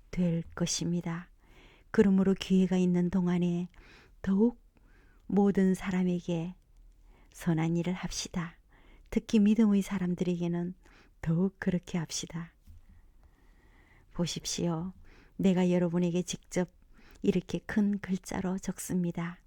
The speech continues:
육체의 겉모양을 꾸미기를 좋아하는 사람은 여러분에게 할례를 받으라고 강요합니다. 그것은 그들이 그리스도의 십자가 때문에 받는 박해를 면하고자 하는 것입니다. 할례를 받는 사람들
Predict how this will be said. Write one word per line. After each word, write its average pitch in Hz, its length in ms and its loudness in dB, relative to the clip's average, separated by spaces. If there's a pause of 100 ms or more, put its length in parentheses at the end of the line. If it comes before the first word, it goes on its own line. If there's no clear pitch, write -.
(540)
육체의 202 460 0
겉모양을 190 640 2
꾸미기를 196 500 0
좋아하는 180 460 0
사람은 175 540 -4 (500)
여러분에게 175 460 2
할례를 185 420 0
받으라고 185 420 -4
강요합니다. 170 920 -2 (640)
그것은 185 540 0
그들이 175 460 -2 (440)
그리스도의 196 480 2
십자가 - 480 -4
때문에 185 360 0
받는 180 460 -2
박해를 180 560 -4 (400)
면하고자 175 560 0
하는 180 180 -2
것입니다. 170 680 -4 (500)
할례를 208 440 4
받는 190 360 4
사람들 190 600 0